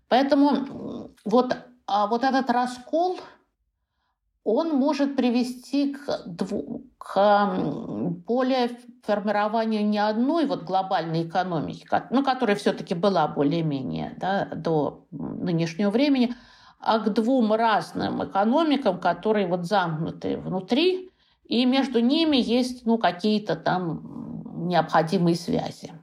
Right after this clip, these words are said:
Да, что вот мир, который был основан на взаимозависимости, на вот экономическом либерализме, на глобализации, вот он уходит в прошлое, во всяком случае сейчас.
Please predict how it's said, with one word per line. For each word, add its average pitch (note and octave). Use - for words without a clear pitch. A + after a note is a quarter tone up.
Да, A3
что -
вот G3+
мир, G#3+
который G3+
был F3
основан F#3+
на F#3+
взаимозависимости, A3
на G3
вот F#3
экономическом G3
либерализме, G#3
на G3
глобализации, F#3
вот F#3
он A#3
уходит G3+
в -
прошлое, -
во G3
всяком A3+
случае G#3
сейчас. -